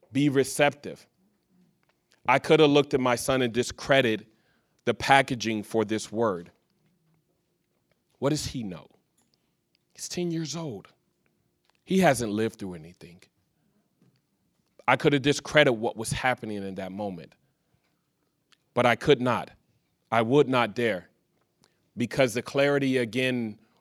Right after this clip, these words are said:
was undeniable that it was God who was speaking to me. That's the reason why I hesitated to look back. That's the real reason that I was just,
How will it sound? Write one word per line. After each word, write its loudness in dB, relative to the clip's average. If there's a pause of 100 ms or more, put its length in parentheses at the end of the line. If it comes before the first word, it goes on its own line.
(120)
was -4
undeniable -2
that -4
it -6
was -10
God -2
who -10
was -10
speaking -14
to -18
me. -20 (640)
That's 2
the -4
reason -4
why -4
I -10
hesitated -12
to -20
look -18
back. -20 (1300)
That's 2
the 0
real 2
reason -2
that -2
I 0
was -6
just, -8